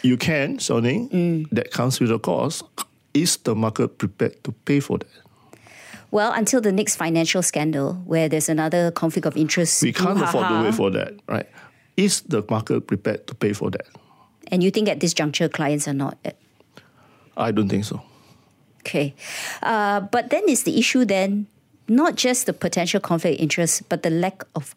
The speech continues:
Speaker 2: governance? For example, your own house rules when it comes to conflict of interest. How do we know that it meets a certain standard? There are no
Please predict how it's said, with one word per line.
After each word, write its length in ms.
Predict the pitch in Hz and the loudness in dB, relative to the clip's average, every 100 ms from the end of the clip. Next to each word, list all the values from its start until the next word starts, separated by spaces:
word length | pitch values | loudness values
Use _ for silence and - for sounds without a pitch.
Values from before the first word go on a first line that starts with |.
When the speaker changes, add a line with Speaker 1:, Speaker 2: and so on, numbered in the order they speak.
| - | -4
Speaker 2:
governance? 560 | 147 156 147 143 - | -2 0 0 0 -4
For 120 | - 196 | -2 0
example, 400 | 202 202 240 196 | 0 0 2 2
your 280 | 156 170 - | 2 2 4
own 180 | 190 208 | 2 2
house 420 | 196 180 175 - | 2 0 0 0
rules 260 | 175 165 - | 0 0 0
when 120 | 156 | -2
it 60 | - | 0
comes 240 | 170 165 | -2 -2
to 80 | 160 | -6
conflict 360 | - 131 147 | -6 -4 -4
of 60 | 139 | -4
interest. 420 | - 156 - 139 - - - - - - - | -8 -6 -6 -6 -10 -14 -14 -14 -16 -18 -4
How 180 | 294 | 0
do 60 | 392 | 4
we 120 | 285 | 6
know 420 | 214 185 190 196 151 | 6 4 4 4 2
that 200 | 151 156 | 2 2
it 80 | |
meets 300 | 151 165 - | 2 2 0
a 60 | 180 | 0
certain 280 | - 151 151 | -2 -2 -2
standard? 480 | - 120 - - 220 | -2 -6 -6 -4 -2
There 140 | 202 | 0
are 180 | 208 208 | 0 0
no 640 | 196 190 220 233 214 151 | 2 4 6 6 4 2